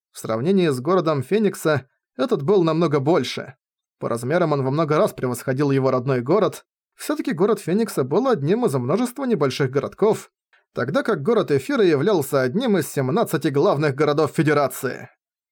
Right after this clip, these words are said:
Город окружала огромная стена из странных плит с металлическим отливом. Вдоль них шел ряд острых шипов. Поблескивая в солнечных лучах, вокруг шипов витала аура смерти. Помимо стены, город окружала огромная магическая формация.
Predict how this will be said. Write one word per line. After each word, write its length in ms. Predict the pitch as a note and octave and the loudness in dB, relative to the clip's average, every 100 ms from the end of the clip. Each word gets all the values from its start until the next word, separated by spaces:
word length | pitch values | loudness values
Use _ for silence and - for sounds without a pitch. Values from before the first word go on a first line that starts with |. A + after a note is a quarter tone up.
| - | -12
Город 440 | A#2 B2+ E3 E3+ | -4 0 0 0
окружала 500 | D3 C#3 C3 D#3+ C#3+ | -2 0 0 2 2
огромная 480 | C3 C#3+ E3 D3 C3+ | 2 0 2 2 0
стена 340 | - B2+ D#3+ | -2 -2 0
из 80 | C#3 | 0
странных 500 | - E3+ G3 E3 C3+ | -2 -2 0 0 -2
плит 220 | D3+ G3+ | -4 -4
с 80 | - | -2
металлическим 640 | D3 C3+ D#3 F3+ C#3 C#3+ | -4 -2 -2 -4 -6 -4
отливом. 540 | A#2+ - A#3+ E3+ D3+ C3 _ _ _ _ | -4 0 2 2 0 -4 _ _ _ _
Вдоль 380 | C#3+ B2 D4+ G#3 | -10 -4 0 2
них 180 | A#3 G3 | 2 -2
шел 300 | - A#3 C#3 | 0 0 2
ряд 220 | G#3 - | 2 2
острых 280 | D#3+ - C3+ | -2 -2 -4
шипов. 600 | - C3+ C3+ - - - _ _ _ | -2 -2 -2 -4 -14 -20 _ _ _
Поблескивая 680 | - A#2 A#2+ E3+ - D3 C3+ | -8 -4 -2 -2 0 0 0
в 60 | |
солнечных 480 | - D3 C#3 - B2 | 0 -2 -2 -6 -8
лучах, 480 | B2+ A#2 D3+ F3+ - _ _ | -8 -4 -2 -2 -4 _ _
вокруг 400 | B2 A#2 G3+ - | -10 -4 -4 -2
шипов 380 | C#4 - G#3 - | -2 0 0 0
витала 420 | G#3 C3 D3 - | -2 2 2 2
аура 300 | C#3 C3+ C3 | 2 2 2
смерти. 640 | - D3 C3+ - C3 - - _ _ _ | 0 0 0 0 -6 -6 -14 _ _ _
Помимо 380 | - B2 F#3+ G3 | -8 -2 2 2
стены, 400 | F#3+ C#3+ D3+ G3+ | 0 -2 2 2
город 320 | C#3 F#3 F#3 | 2 0 0
окружала 500 | C#3+ C3+ B2+ F3+ D#3 | 0 -2 0 2 2
огромная 400 | C#3 C#3 F3 D#3 | 2 0 2 2
магическая 540 | C#3+ C3+ D#3 C#3 C#3 A#2+ | 0 -2 -4 -4 -2 -2
формация. 760 | A#2 B2+ G3+ - D#3 C#3+ B2 | -2 0 -2 2 2 2 -2